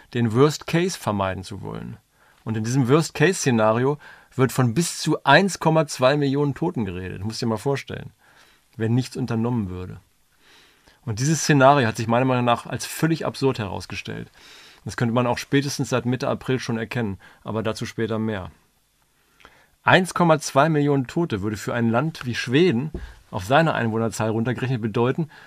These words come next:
dass es dort bis zu hundertachtunddreißigtausend Tote geben müsste. Wir haben dort aber mit fünftausendvierhundertzwanzig Toten bis, bis jetzt, also bis zum heutigen Zeitpunkt, aber auch nicht annähernd so viele Tote.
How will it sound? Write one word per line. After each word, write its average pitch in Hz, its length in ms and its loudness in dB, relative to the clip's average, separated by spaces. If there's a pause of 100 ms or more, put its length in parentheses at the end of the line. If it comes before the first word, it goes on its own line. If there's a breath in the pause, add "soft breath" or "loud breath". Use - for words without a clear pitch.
(120)
dass 110 140 -6
es 117 120 -6
dort 135 220 4
bis - 220 0
zu 147 160 2
hundertachtunddreißigtausend 143 1200 2
Tote 147 240 0
geben 98 300 -4
müsste. 92 340 -12 (640 soft breath)
Wir 107 100 -4
haben 131 140 4
dort 139 160 6
aber 123 160 2
mit 123 160 2
fünftausendvierhundertzwanzig 143 1040 0
Toten 107 300 -4
bis, 101 180 -6
bis - 200 -8
jetzt, 117 260 -4
also 107 120 -6
bis 98 140 -12
zum 110 140 -4
heutigen 110 240 -4
Zeitpunkt, 120 420 -4 (320 loud breath)
aber 113 160 -2
auch 127 160 -2
nicht 135 320 -2
annähernd 151 480 2
so 104 100 -6
viele 104 220 -10
Tote. 107 360 -12